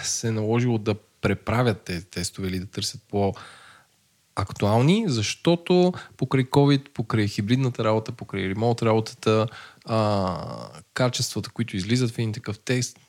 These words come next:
не са релевантни за този модел на работа. И, нали, тук, Слави, преди това се чудихме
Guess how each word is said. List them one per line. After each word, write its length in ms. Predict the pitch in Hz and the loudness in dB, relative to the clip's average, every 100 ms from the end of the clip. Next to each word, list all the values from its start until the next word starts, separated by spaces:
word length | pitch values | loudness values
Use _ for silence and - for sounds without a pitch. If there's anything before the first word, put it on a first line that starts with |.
| - | -8
не 120 | 101 | -6
са 240 | - 127 | -2 0
релевантни 580 | 110 95 92 104 101 101 | 0 -2 -2 -4 -4 -8
за 240 | 98 98 | -4 -4
този 360 | 101 - 90 90 | -6 -8 -6 -4
модел 300 | 90 85 175 | -6 -8 -8
на 160 | 85 147 | -8 -8
работа. 360 | 151 - - - - - | -10 -12 -18 -20 -20 -8
И, 200 | 135 135 | -2 0
нали, 180 | 127 107 | -2 -4
тук, 220 | 95 - 92 92 | -8 -10 -10 -8
Слави, 300 | - 85 85 | -10 -10 -10
преди 200 | - 82 | -10 -10
това 160 | 87 | -10
се 100 | - | -10
чудихме 440 | - 110 92 90 | -4 -2 -2 -6